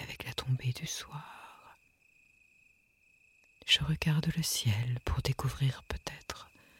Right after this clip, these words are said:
mon étoile s'avançant dans la nuit. Soudain, je la vois, et je suis bercée par ce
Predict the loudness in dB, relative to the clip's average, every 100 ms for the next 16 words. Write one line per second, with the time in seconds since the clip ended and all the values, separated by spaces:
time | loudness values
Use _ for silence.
0 | _ _ _ 2 4 4 2 -2 -2 0
1 | 0 0 -4 -12 -20 -20 -6 2 4 4
2 | 2 2 2 2 2 0 -2 -8 -12 -14
3 | -20 _ _ _ _ _ _ _ _ _
4 | _ _ _ -4 -4 -2 0 0 0 0
5 | 0 -2 -8 -12 -14 -16 -20 -20 _ _
6 | _ _ _ _ _ _ _ _ _ _
7 | _ _ -4 -2 -2 -2 -4 -6 -8 -6
8 | -10 -10 -12 -18 -20 -20 _ _ _ _
9 | _ _ _ _ _ _ _ -8 -4 -6